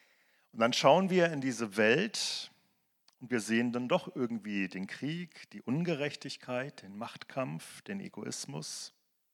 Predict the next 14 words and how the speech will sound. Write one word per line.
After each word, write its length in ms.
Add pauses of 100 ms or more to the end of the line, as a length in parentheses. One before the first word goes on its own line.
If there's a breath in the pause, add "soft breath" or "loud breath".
(1120 soft breath)
Oder 180
wir 280
schauen 400
in 80
unser 300
eigenes 640
Leben, 480
unser 300
Umfeld 680
und 260
entdecken 840 (680 soft breath)
zerrüttete 560
Beziehungen, 1000 (220)
Zorn, 760